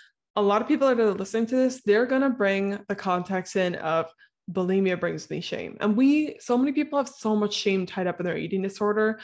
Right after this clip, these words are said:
I get it. I had a lot of it tied up in there as well. I was so nervous to tell my boyfriend about my bulimia initially. I thought he was gonna think it was disgusting, that I was a liar, that I was keeping things from him, that I was crazy, that I had a serious problem, which,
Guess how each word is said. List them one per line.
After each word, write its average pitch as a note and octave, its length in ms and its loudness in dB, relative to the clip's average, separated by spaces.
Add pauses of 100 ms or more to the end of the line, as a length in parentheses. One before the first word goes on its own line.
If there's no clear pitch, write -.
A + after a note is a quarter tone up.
(340)
I G3 60 0
get F#3 240 2
it. F#3+ 320 2
I F#3 80 0
had G3 240 0
a G3 80 0
lot G3 160 0
of G3 80 -4
it G3 240 -4
tied G3+ 240 0
up F#3+ 160 0
in G3+ 80 0
there F#3+ 160 2
as F#3 180 -2
well. F3 340 0 (280)
I G3 80 4
was G3 280 0
so G3 240 4
nervous G3 360 0
to G#3 60 -8
tell G#3+ 100 -2
my F#3 100 -2
boyfriend F3+ 440 0
about F#3+ 200 -2
my F#3+ 80 -4
bulimia F#3+ 480 -2
initially. F#3 480 -2
I F3+ 60 -4
thought F3 160 -6
he - 20 -4
was F3 100 -6
gonna E3+ 160 -12
think E3+ 200 -10
it - 40 -6
was - 100 -16
disgusting, B3 680 -2
that G3+ 100 0
I F3+ 80 0
was E3+ 180 -6
a D#3+ 160 -10
liar, A#3 360 0
that A3 120 -2
I - 80 -6
was - 120 -16
keeping B3+ 380 -4
things A3+ 200 0
from A3 220 -2
him, G#3+ 220 2
that E3+ 200 0 (300)
I G3+ 100 2
was F#3+ 220 0
crazy, B3+ 580 -2
that G3 160 0
I F3+ 200 0 (340)
had G3+ 200 0
a G3 80 2
serious G#3+ 720 0
problem, F#3+ 460 2
which, B3+ 240 -2